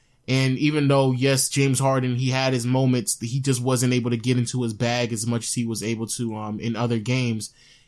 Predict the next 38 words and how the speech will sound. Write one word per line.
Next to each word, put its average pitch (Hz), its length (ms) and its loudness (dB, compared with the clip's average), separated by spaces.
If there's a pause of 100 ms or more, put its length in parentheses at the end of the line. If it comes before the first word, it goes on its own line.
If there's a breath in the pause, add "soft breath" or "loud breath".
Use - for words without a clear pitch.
And 139 140 0
you 156 100 2
got 156 140 4
a 147 40 2
healthy 160 520 0
supply 139 640 2
of, 120 280 -2
of 117 240 -4
good 135 360 2
teamwork 127 480 0
from 123 200 -2
everyone 123 520 0
on 117 480 -2 (500)
the, 123 160 0
uh, 120 220 -4
um, 113 280 -2
the 110 80 -4
Minnesota 131 380 2
Timberwolves. 135 580 2
Jeff 127 200 0
Teague 127 320 0
was 120 240 -2
penetrating, 131 880 -2 (280 soft breath)
kicking 143 340 0
it 127 100 0
out, 127 380 2 (280)
got 131 260 0
eight 135 200 0
assists. 127 380 2
I 113 40 -6
think 175 200 -2
he 160 120 -2
only 127 140 0
turned 135 200 0
the 120 40 0
ball 120 260 0
over 110 140 -6
once. 135 560 0